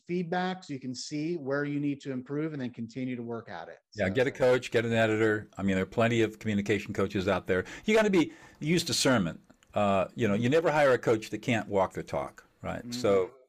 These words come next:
Speaker 2: so same thing with an editor. You wanna make sure you get people who know what they're doing. But when you can find good, good people like that, good coaches and good editors, then your skills will go through the roof if you're willing to put the effort out to make it work.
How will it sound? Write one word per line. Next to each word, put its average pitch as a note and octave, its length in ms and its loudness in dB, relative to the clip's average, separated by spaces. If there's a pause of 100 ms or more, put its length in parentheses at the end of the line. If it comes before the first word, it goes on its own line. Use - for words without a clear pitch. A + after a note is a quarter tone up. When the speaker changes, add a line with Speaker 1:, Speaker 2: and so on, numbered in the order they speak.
Speaker 2:
so F#2+ 500 2 (580)
same B2+ 220 0
thing A#2 120 -2
with G2 140 2
an G2+ 40 4
editor. F2 260 2
You G2 160 2
wanna G2+ 160 2
make G2 160 2
sure - 160 -2
you F#2 80 -2
get F2+ 180 -2
people G2 240 -2
who G2 100 2
know G2+ 120 4
what F#2 100 0
they're E2+ 140 -2
doing. G#2+ 400 2
But G2+ 140 0
when A#2+ 120 0
you G#2+ 80 -2
can G#2 140 0
find C#3+ 320 2
good, B2 300 0 (440)
good C3 220 0
people B2 240 -4
like E2 220 0
that, - 180 -8
good B2+ 160 0
coaches G#2+ 400 -2
and F#2 100 -2
good F#2 160 0
editors, F2 480 -2
then F2+ 320 -2 (220)
your A#2 320 2
skills E2+ 500 -4
will F2 80 -8
go E2+ 140 -4
through E2+ 160 -10
the E2+ 100 -4
roof F#2 300 0
if C#3 240 0
you're G#2 80 0
willing F#2+ 200 0
to E2+ 60 -4
put - 200 -12
the E2+ 120 -6
effort D#2 240 -4
out - 160 -6
to - 80 -10
make E2 180 -8
it - 120 -8
work. - 320 -10